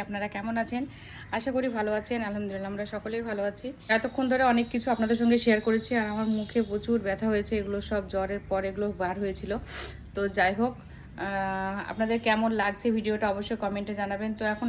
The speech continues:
লাঞ্চ টাইম, নামাজ পড়া হয়ে গেছে, এখন, আহ, লাঞ্চ করব। তো রান্না তো দেখিয়ে দিয়েছি।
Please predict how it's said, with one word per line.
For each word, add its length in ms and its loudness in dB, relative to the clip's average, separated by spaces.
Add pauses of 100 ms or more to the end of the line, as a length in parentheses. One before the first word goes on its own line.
লাঞ্চ 180 0 (100)
টাইম, 200 2 (460)
নামাজ 300 0
পড়া 200 4
হয়ে 240 2
গেছে, 220 0 (220)
এখন, 220 -4 (100)
আহ, 960 -6 (100)
লাঞ্চ 180 2 (120)
করব। 180 0 (420)
তো 120 -10
রান্না 280 6
তো 160 0
দেখিয়ে 300 2
দিয়েছি। 340 2